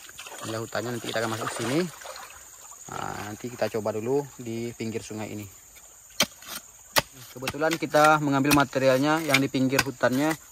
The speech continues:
berwarna merah atau warna kuning, sahabat. Material yang kita ambil tadi sudah kita cek, sudah kita dapatkan beberapa titik emas. Makanya kita putuskan coba di pinggir sungai ini dulu sebelum kita nantinya akan,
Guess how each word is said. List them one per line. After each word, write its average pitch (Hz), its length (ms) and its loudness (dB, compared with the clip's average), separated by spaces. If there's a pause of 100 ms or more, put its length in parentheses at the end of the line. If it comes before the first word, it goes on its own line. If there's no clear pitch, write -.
berwarna 139 480 4
merah 143 400 4
atau 135 320 2
warna 131 240 2
kuning, 135 320 0
sahabat. 117 320 0 (560)
Material 120 400 -2
yang - 20 -6
kita 107 220 -2
ambil 113 240 2
tadi 131 240 -2
sudah 131 240 2
kita 120 240 -2
cek, 147 320 2
sudah 120 480 2
kita 120 320 0
dapatkan 131 400 2
beberapa 127 400 2
titik 120 320 0
emas. 123 320 0 (640)
Makanya 127 320 0
kita 139 160 2
putuskan 135 480 2 (160)
coba 123 320 4
di 98 80 -2
pinggir 123 320 -2
sungai 123 240 -6
ini 123 160 -4
dulu 123 160 0 (240)
sebelum 120 320 -2
kita 127 240 0
nantinya 127 560 -2
akan, 127 260 0